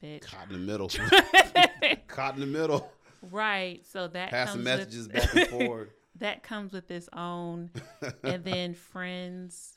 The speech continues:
Speaker 1: who are sick. And it's just been a very trying week emotionally, trying to emotionally be there for you, myself, my children. So I think one thing that I would say, there's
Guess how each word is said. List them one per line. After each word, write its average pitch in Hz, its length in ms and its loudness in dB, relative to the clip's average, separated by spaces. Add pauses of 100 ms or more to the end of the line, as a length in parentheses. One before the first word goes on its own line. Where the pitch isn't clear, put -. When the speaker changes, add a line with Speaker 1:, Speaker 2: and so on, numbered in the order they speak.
(100)
Speaker 1:
who 180 140 -10
are 165 120 -14
sick. 170 580 -12 (200)
And 165 400 -16
it's 185 160 -12
just 220 260 -10
been 180 200 -8
a 160 100 -10
very 160 580 -12
trying 147 680 -16 (420)
week 170 340 -10
emotionally, 156 800 -10
trying 156 460 -12
to 156 160 -16
emotionally 151 640 -12
be 147 180 -14
there 143 240 -12
for 147 460 -16 (480)
you, 196 880 -6
myself, 160 800 -12 (420)
my 151 120 -16
children. 165 760 -12 (1000)
So - 280 -8
I 185 100 -2
think 240 300 -8
one 175 240 -8
thing 175 360 -12
that 151 420 -10 (480)
I 160 100 -8
would 160 140 -10
say, - 280 -18
there's 147 300 -16